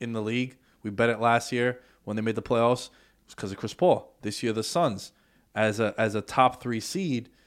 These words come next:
You know, I made a case for Devin Booker at the start of the year. I was like, "Yo, he's fifty to one to win the M V P." Not, not that he's M V P now, but I was like, "Yo, there's some parallels to Chris Paul going to Houston and James Harden winning it,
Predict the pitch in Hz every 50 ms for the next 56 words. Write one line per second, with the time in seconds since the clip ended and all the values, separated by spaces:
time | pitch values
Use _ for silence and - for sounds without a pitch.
0 | _ _ _ _ 127 143 156 156 160 160 165 202 247 277 277 233 - - - 151
1 | 156 196 - - - 151 131 123 135 135 143 135 120 131 135 - 151 139 127 120
2 | 113 - - 120 117 123 120 113 110 104 110 117 127 120 110 104 98 107 101 98
3 | 90 - _ _ _ _ _ _ _ _ _ _ - 120 120 110 107 101 - -
4 | - - 160 156 - - 208 190 - - 147 117 110 117 117 107 104 - 104 104
5 | 104 104 104 107 104 98 101 98 98 - 123 104 101 101 - _ _ _ _ _
6 | _ _ _ _ - - 147 156 165 160 - - 131 139 139 - 147 135 127 120
7 | 127 113 113 101 - 117 107 147 165 147 120 104 - - - _ _ _ - 156
8 | 151 143 143 139 143 147 135 131 131 - - - _ _ _ 139 151 156 147 139
9 | 135 131 - 151 131 - - 143 139 156 156 151 156 147 147 143 139 131 123 -
10 | - - - 135 127 123 120 117 117 110 101 - _ _ _ _ - - 131 120
11 | - - - - 139 135 131 131 131 127 123 127 127 127 127 131 123 127 123 113
12 | - - 139 135 127 - - 131 123 117 110 107 104 117 107 101 - - 135 135
13 | 135 131 131 127 131 131 127 131 127 131 127 123 123 - -